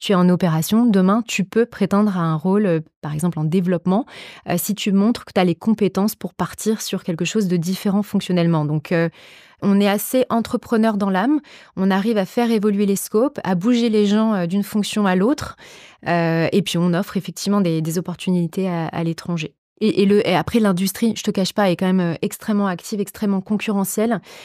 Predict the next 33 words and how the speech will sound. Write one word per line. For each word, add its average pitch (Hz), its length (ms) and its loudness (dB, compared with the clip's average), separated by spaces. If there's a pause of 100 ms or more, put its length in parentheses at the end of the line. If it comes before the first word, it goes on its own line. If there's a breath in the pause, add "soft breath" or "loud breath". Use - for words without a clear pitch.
(240 loud breath)
Donc 202 160 0
un 214 120 2
périmètre, 226 580 0
même 208 160 0
sur - 140 -4
une 190 80 2
échelle 190 240 -2
de 185 100 -2
trois 202 320 -2
ans, 214 100 0
change 208 520 -4 (260)
énormément. 196 760 2 (680)
Euh, 117 180 -4
tu - 140 -6
vois, 190 100 2
t'es 190 140 0
responsable 185 460 0
des 180 160 0
opérations 185 460 0
aujourd'hui. 190 640 0
Euh, 175 120 0
les 170 180 2
opérations, 185 580 0
euh, 156 300 -2
ont 160 380 0
complètement 185 420 -2
été 185 180 0
bouleversées 180 480 0
sur 196 140 -4
les 170 100 0
trois - 180 -2
dernières 175 340 0
années. 175 240 0